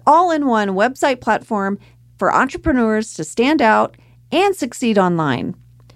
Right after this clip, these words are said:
You can use Squarespace to create a website, engage with your audience, and sell anything from products to time,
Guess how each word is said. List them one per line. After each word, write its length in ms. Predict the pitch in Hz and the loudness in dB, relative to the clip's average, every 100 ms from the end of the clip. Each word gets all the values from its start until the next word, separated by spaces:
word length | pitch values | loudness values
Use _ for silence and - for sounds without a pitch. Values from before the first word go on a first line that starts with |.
| - _ | -20 _
You 220 | 214 254 349 | -4 -2 0
can 160 | 349 | 2
use 240 | 254 214 - | 2 0 -2
Squarespace 580 | 220 214 - 214 233 | -4 -4 -2 -2 -2
to 80 | - | -6
create 300 | - 214 185 | -8 -4 -2
a 60 | 160 | 0
website, 580 | 190 254 - 285 269 - | 0 -2 -2 0 0 -4
engage 420 | 190 175 196 269 262 | -4 -2 0 -2 -4
with 100 | 220 | -4
your 160 | 170 | -2
audience, 480 | - 233 247 240 - - - - | 0 0 0 -4 -10 -20 -20 -6
and 240 | 233 294 | 0 0
sell 220 | 294 302 285 | 2 2 2
anything 440 | 269 285 339 349 | 2 0 0 0
from 240 | 339 196 | 0 0
products 520 | 196 226 240 285 - - | 2 2 2 0 -6 -10
to 120 | 302 | -8
time, 520 | 262 214 170 147 156 | -2 -2 0 -2 -6